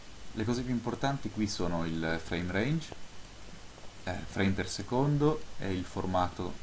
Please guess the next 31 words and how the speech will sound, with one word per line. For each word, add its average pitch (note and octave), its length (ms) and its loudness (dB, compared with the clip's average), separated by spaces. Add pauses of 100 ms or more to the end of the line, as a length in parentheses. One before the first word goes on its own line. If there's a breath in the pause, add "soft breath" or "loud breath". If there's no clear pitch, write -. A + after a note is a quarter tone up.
delle E2+ 160 0
nostre D#2+ 320 -2
immagini. D#2 500 0 (1500)
Poi G2+ 100 0
possiamo E2 300 6
impostare D#2+ 440 2
eventuali E2 400 0
proxy, B2+ 600 0 (760)
possiamo, F2 600 -4 (180)
ehm, D#2 160 -2 (280)
impostare F2+ 520 0
eventuali E2+ 400 0
spazi - 380 0
colori F2 400 2
di D#2+ 160 -4
cui D#2 160 2 (400 loud breath)
approfondiremo E2+ 680 0
più F#2 140 -2
avanti B2 520 2 (600)
e - 80 -2
possiamo G#2 400 2
i-, G#2 140 2
impostare G2 540 4
eventuali, E2+ 640 0 (240)
eh, D2 340 -2
visuali, D#2 520 0 (240)
per - 120 4
esempio D#2+ 400 0
per D#2 180 4
lo - 80 6
stereo, G#2+ 520 6